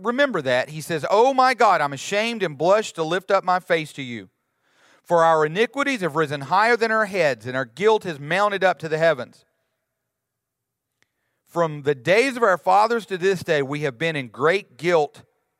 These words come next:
And for our iniquities, we, our kings, our priests, have been given into the hands of the kings of lands, to the sword,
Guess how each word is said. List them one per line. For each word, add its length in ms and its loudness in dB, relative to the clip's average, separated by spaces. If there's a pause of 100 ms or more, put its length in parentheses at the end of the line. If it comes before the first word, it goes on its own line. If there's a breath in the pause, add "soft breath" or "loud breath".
(720)
And 100 -18
for 140 2
our 160 4
iniquities, 520 -2
we, 360 -2
our 140 2
kings, 420 -8
our 100 2
priests, 420 -4
have 120 -4
been 100 -8
given 300 -4
into 160 -10
the 80 0
hands 280 -6
of 120 -8
the 40 -10
kings 300 -12
of 100 -10
lands, 360 -4
to 80 -8
the 100 -10
sword, 500 -2